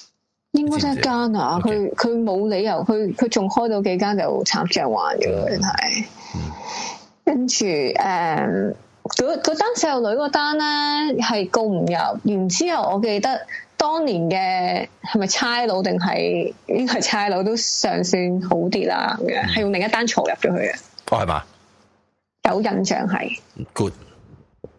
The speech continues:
Speaker 1: 係啦，噉個當，跟住之後，然後，誒，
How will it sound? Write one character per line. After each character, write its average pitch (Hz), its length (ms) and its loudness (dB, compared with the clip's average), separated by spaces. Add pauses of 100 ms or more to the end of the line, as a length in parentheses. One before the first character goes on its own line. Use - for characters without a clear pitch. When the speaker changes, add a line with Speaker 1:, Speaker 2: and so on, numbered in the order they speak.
(140)
Speaker 1:
係 - 240 -2
啦， - 180 -2 (680)
噉 226 300 0
個 240 160 2
當， 269 380 0 (100)
跟 339 140 2
住 240 160 0
之 302 120 0
後， 269 80 2
然 226 180 0
後， 233 280 0
誒， 220 320 0